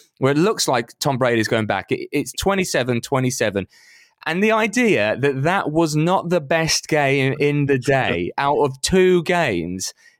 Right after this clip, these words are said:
Speaker 1: is a joke. The fact that the Rams managed to get through, you know, with seconds to spare to win thirty twenty-seven. How is that the, how is that? And, and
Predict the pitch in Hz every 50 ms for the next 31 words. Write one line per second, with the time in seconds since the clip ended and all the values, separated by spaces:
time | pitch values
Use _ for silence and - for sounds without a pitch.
0 | _ _ _ - 165 151 147 160 147 135 131 - 160 175 165 135 92 85 - -
1 | - - _ _ _ _ _ _ _ _ - 131 135 - 170 156 - 156 147 123
2 | 143 143 139 147 147 147 143 143 135 135 147 143 139 139 131 135 - 131 123 139
3 | 131 - - - - - 147 139 123 110 104 107 104 104 107 107 107 - - -
4 | 147 135 135 - 135 123 120 113 - - - - 123 117 110 - - - 131 120
5 | 117 104 95 87 90 92 - - 110 107 117 117 110 107 - - 120 110 101 107
6 | 104 - 127 113 107 101 - 120 107 101 92 - - - - - _ - - 202
7 | 226 254 254 - 220 190 175 180 175 170 - _ _ _ _ - 220 214 226 226
8 | - - 180 - 185 185 131 104 107 95 120 131 - 147 147 151